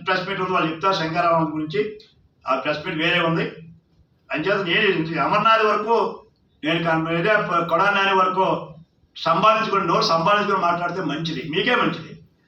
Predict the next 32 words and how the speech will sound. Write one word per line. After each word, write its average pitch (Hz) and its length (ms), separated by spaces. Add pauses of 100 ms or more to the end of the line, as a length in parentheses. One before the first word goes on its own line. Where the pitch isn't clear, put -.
(140)
నోరు 165 340
మంచిది 202 260
అయితే 196 140 (120)
ఊరు 196 180
మంచిది 170 220
అవుతుంది 139 220
అంటారు, 117 260 (680)
నోరు 214 280
మంచి 220 160
చెడ్డది 196 240
అయితే 247 120 (100)
ఊరు 233 180
కూడా 220 160
చెడ్డ 165 180
అవుతుంది. - 300 (260)
అది 247 180
చెడ్డ 220 220
అయింది 196 220
అమర్నాథ్ 160 380
గారికి. - 240 (600)
విశాఖ 220 320 (120)
జిల్లాలో 214 400
నీకు 208 200
స్థానం 202 340
లేకుండా 196 340 (580)
గాలిలో 233 360
ఉంచాడు 190 260
ఆయన 156 180
జగన్మోహన్ 165 400
రెడ్డి 165 160
నిన్ను. 156 260 (760)
ఇంకా 165 200